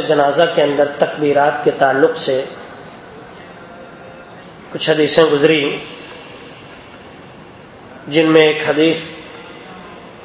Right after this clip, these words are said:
نجاشی رحمۃ اللہ علیہ پر صلاۃ جنازہ پڑھنے کے بارے میں، جس میں اللہ کے رسول صلی اللہ علیہ وسلم نے نماز جنازہ میں تا-، چار تکبیریں کہیں۔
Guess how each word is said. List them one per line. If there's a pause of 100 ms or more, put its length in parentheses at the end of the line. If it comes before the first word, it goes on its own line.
(880)
نجاشی
رحمۃ
اللہ
علیہ (880)
پر
صلاۃ
جنازہ (100)
پڑھنے
کے
بارے
میں،
جس
میں
اللہ (120)
کے
رسول
صلی
اللہ
علیہ
وسلم
نے (1400)
نماز (160)
جنازہ
میں (100)
تا-،
چار
تکبیریں (240)
کہیں۔